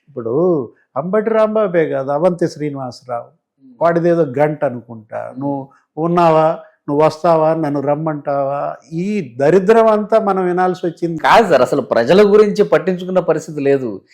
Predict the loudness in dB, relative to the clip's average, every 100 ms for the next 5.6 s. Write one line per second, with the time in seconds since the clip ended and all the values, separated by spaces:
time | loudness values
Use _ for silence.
0 | _ _ 0 0 2 4 4 4 4 4
1 | 0 0 0 0 -2 -4 2 4 6 6
2 | 6 8 6 4 0 -2 -2 0 0 0
3 | 2 2 4 4 4 0 -2 -2 -2 -2
4 | 2 4 4 2 0 -4 _ _ _ -8
5 | -4 -2 -2 -4 -6